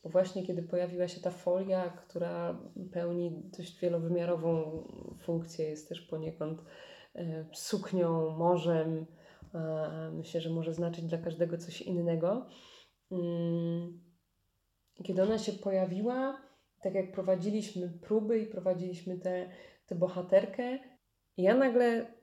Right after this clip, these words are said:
byłam fizycznie rozebrana, a czułam się jakoś niesamowicie ubrana przez ciebie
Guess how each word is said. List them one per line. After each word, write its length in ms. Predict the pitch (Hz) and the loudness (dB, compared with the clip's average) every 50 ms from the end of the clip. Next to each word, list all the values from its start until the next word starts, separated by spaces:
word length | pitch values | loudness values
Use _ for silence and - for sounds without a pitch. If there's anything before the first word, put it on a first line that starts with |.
| _ _ _ _ _ - - | _ _ _ _ _ -12 -8
byłam 320 | 185 185 196 202 196 190 | 0 4 4 6 6 4
fizycznie 520 | - - 202 190 220 262 - - 240 226 214 | 0 -4 0 0 0 0 2 0 0 2 2
rozebrana, 680 | 208 196 202 196 175 190 202 226 247 254 254 247 - | 2 2 0 0 2 2 2 2 2 0 0 0 -2
a 80 | - 208 | -4 -6
czułam 320 | 202 - 214 214 214 208 | -6 -4 -2 0 0 0
się 140 | 214 - 208 | -2 -2 -4
jakoś 320 | 202 202 - 196 - - | -4 -4 -4 -8 -4 0
niesamowicie 800 | 208 208 208 208 - 208 208 202 202 190 214 233 - - 233 - - - | 2 2 2 4 2 2 2 2 2 2 0 0 2 2 2 2 2 0
ubrana 560 | 240 214 180 214 214 240 254 254 247 247 220 | 0 4 6 8 10 10 10 10 8 8 6
przez 360 | - - - 208 196 - - | 4 2 -2 -4 -4 -4 -4
ciebie 600 | - - 233 220 202 202 220 214 208 208 208 208 | 2 6 6 6 6 6 6 6 6 6 4 2